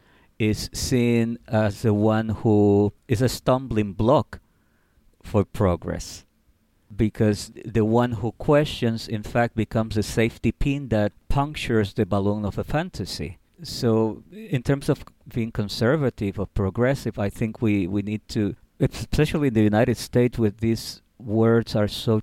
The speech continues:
charged, do we need to understand that what do we conserve, <laughs> for example, what we do conserve, uh, what would be better to conserve or not,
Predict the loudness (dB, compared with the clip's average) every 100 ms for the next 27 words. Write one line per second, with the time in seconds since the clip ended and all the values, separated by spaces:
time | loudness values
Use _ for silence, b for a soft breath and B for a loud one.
0 | -4 -4 -2 -2 -4 -8 -16 -16 -20 b
1 | b -6 0 0 0 -2 0 0 0 -2
2 | -2 -2 2 2 0 _ 0 2 4 2
3 | 0 0 -4 -6 -4 2 4 2 0 -14
4 | _ _ -6 -4 -4 -8 -10 -6 -6 -6
5 | b b -2 2 4 2 0 -2 0 2
6 | 0 0 -8 -8 -6 -6 -6 -10 -10 -6
7 | -2 -2 -4 _ _ -4 -2 0 -2 -2
8 | -2 -2 -2 -6 -8 -6 -8 -4 0 0
9 | -2 -2 -2 -2 -2 0 0 -2 -10